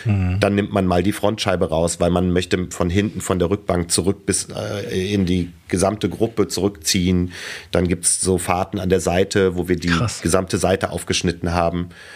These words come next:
Speaker 2: Ähm, äh, aber wir haben auch, äh, in der Tat zwei Taxis gehabt, die ganz normal, ähm, in der Gegend rumgefahren sind.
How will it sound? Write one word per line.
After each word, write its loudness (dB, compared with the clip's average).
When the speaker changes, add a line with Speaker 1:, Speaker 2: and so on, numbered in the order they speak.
Speaker 2:
Ähm, 0
äh, -8
aber 2
wir 0
haben 0
auch, -2
äh, 0
in -2
der 0
Tat -4
zwei 2
Taxis -4
gehabt, -8
die 0
ganz 0
normal, 2
ähm, 0
in 2
der 2
Gegend 0
rumgefahren 0
sind. -8